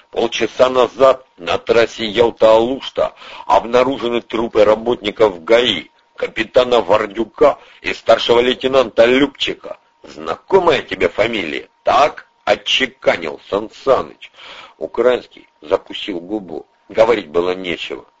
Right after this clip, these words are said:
как это случилось. «Как раз выясняем. Их в патрульной машине обнаружили. Случайно. Остановились туристы.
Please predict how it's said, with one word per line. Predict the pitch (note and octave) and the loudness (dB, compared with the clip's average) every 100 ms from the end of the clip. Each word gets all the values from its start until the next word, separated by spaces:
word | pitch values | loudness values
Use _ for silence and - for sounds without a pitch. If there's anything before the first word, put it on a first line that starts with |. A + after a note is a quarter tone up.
| _ | _
как | - F#2 E2+ | -10 -8 -8
это | - - | -12 -14
случилось. | - F2 F2 - D#2+ C2+ - _ _ _ - | -12 -12 -8 -8 -8 -12 -16 _ _ _ 0
«Как | G#2+ - | 0 2
раз | C#3+ D#3 - | 2 2 2
выясняем. | D#2+ F2+ G2 - A#2+ A#2+ D#2+ C2 - - - | -2 -2 -2 -4 0 0 0 -6 -14 -20 -8
Их | F#2+ A2 | -4 -4
в | |
патрульной | - A#2+ - C#3+ C#3 C3+ | 0 0 2 0 2 2
машине | C3 B2 - C3 F#2+ | 2 0 -2 0 0
обнаружили. | E2+ G2+ A2+ C3+ C3 G2+ C#2+ - | 0 2 2 2 -2 -4 -6 -10
Случайно. | - E2+ A2+ - C#3 B2 G2 D2+ - _ _ | -12 -6 -4 0 2 2 0 -4 -8 _ _
Остановились | F2+ G#2 A#2+ B2+ D3 B2 - | -4 -2 0 0 0 -2 -4
туристы. | - A#2 A2 - D#2 C#2+ | -2 -2 -2 -6 -8 -10